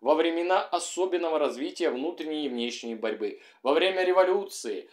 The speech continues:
с одной стороны, во время войн освободительных и завоевательных с другой. Метод рационализма находит особенно благоприятную почву в городе среди класса, который посвящает себя крупной торговле. Но это современные капиталисты.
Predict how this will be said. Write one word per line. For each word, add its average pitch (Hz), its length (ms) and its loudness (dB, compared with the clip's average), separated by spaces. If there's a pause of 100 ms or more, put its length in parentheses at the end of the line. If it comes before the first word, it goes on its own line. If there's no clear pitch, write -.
(160)
с - 100 -10
одной 143 380 2
стороны, 151 360 0
во 135 120 2
время 151 280 2
войн 160 640 0
освободительных 135 920 -4
и 127 40 -2
завоевательных 120 760 -2
с - 40 -20
другой. 107 540 -8 (680)
Метод 208 420 6
рационализма 185 800 2
находит 170 440 0
особенно 160 680 0
благоприятную 139 920 -2
почву 185 400 -2
в 135 60 -6
городе 147 400 -2
среди 123 300 -10
класса, 165 400 2
который 123 360 -4
посвящает 147 680 -2
себя 139 340 -4 (240)
крупной 135 640 -6
торговле. 98 840 -4 (400)
Но 170 200 2
это 185 200 2
современные 143 680 -4
капиталисты. - 720 -8